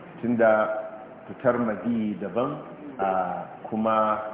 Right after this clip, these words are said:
a, sha'awa daban. Akan samu sha'awa babu fitar mazi.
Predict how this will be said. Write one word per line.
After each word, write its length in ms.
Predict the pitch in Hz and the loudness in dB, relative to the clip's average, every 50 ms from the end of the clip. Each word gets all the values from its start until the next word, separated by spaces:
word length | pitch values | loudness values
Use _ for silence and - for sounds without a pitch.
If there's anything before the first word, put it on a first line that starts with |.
| - - - - - - - - - - - - - - - - - - | -10 -12 -14 -16 -16 -18 -18 -18 -18 -18 -20 -18 -20 -18 -18 -18 -12 -6
a, 100 | 98 92 92 90 90 87 90 - - | -2 0 0 2 2 0 -2 -4 -8
sha'awa 520 | - - 110 101 104 117 113 104 98 90 92 | -6 -2 0 4 4 4 4 4 2 0 -2
daban. 260 | 95 85 95 92 90 - - - - | -6 -8 -10 -10 -12 -14 -16 -18 -10
Akan 340 | - 117 117 113 113 113 104 | -4 -4 -2 -2 -2 -6 -6
samu 280 | - - 101 101 117 120 | -4 -4 -4 -4 -4 -6
sha'awa 460 | - - 104 - 120 127 120 117 113 120 | -6 -6 -4 0 0 2 2 2 2 2
babu 240 | 120 120 117 110 - | 0 0 0 -2 -6
fitar 240 | - - - 117 98 | -8 -10 -8 -8 -6
mazi. 400 | 95 98 95 90 - 92 95 | -6 -6 -8 -8 -10 -10 -10